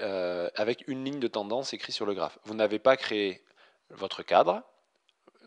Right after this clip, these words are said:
pour trader et vous avez trois fois quelque chose qui est une dérivée de la même chose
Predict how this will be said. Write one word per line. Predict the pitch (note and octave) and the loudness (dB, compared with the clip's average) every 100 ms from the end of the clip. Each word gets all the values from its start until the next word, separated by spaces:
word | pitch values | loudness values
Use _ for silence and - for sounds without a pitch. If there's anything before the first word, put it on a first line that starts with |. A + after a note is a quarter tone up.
| - | -16
pour | F#2+ | -12
trader | - F2+ A#2+ G3+ - | -8 -4 -4 -6 -8
et | A2+ | -6
vous | G#2+ A2 | -6 -2
avez | G#2+ G#2+ B2+ - | 0 0 -4 -6
trois | - - C#3 | -8 6 6
fois | - C#3 D#3+ - - - - - | 6 6 6 6 -2 -20 -14 -12
quelque | G#2+ A#2 | -8 -6
chose | - D#3 - | -4 -4 -8
qui | A#2 | -10
est | G#2 | -10
une | A2 | -6
dérivée | A2 A#2 A2+ B2 D3 | -2 -2 -2 -6 -2
de | |
la | G2+ G2+ | 0 0
même | A#2 G#2 | -2 -6
chose | G2 A#2+ | -6 -6